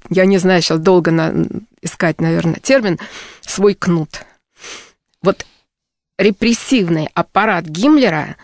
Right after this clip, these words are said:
учится работать всё более и более чётко, жёстко,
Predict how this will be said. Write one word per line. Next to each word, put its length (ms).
учится 440
работать 460
всё 180
более 460
и 140
более 440
чётко, 540
жёстко, 580